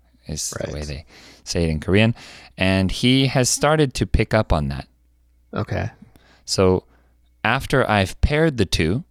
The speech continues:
Speaker 1: then later on, I will just use the Korean one and say, "Hey, Jaeyu, you know, 해봐, blah, blah, blah, blah, 해봐," and use the Korean version and see if he responds.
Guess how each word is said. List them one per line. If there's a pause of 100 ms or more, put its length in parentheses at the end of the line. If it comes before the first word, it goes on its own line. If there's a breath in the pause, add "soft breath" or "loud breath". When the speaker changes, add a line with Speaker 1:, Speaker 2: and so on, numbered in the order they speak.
(480)
Speaker 1:
then
later
on,
I
will
just
use
the
Korean
one (240)
and
say, (260 loud breath)
"Hey,
Jaeyu, (880 soft breath)
you
know, (460)
해봐, (160)
blah,
blah,
blah,
blah, (340)
해봐," (600)
and
use
the
Korean
version (280 loud breath)
and
see
if
he
responds.